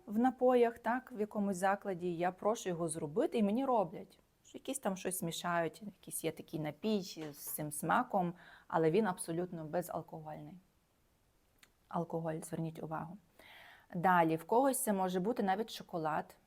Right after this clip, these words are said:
я знаю. М, але це дуже індивідуально. Тобто ви мусите для себе зрозуміти, що саме у вас викликає мігрень.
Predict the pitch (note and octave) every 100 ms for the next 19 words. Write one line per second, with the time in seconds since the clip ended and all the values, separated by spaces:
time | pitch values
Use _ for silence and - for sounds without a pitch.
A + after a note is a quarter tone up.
0 | - G3+ G3 G3 G3 G3+ G3+ - _ _
1 | - F#3 F3+ F3 F3 F3 E3+ E3+ F3 E3+
2 | E3+ E3+ F3 F3 F3+ G3+ E3+ - D#3+ D#3
3 | D#3 D#3+ D3+ D3 D3 - - D#3 F#3 G3
4 | - D#3+ E3 - D#3 D#3 D3+ D3+ D#3+ F#3+
5 | C#4 G3 - F#3 F3+ F3 D#3+ D#3+ D3+ D#3
6 | D#3 D3+ - D3 - E3 E3 D3+ D#3 -
7 | F3+